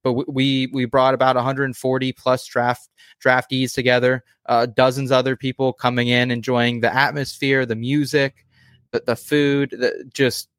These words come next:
the good vibes of Draft Night Out, man. We had giveaways, and t-, to have a, an event like that and have so many people happy, uh,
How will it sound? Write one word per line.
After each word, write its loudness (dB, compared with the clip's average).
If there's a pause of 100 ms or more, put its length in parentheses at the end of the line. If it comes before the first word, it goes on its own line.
the -2
good 2
vibes 2
of 2
Draft 2
Night -2
Out, 2
man. -4
We -2
had -2
giveaways, 0 (360)
and 2 (280)
t-, -16
to -2
have 2
a, 0
an -2
event 0
like 0
that 4
and -4
have 0
so -6
many -4
people -6
happy, -2 (460)
uh, 2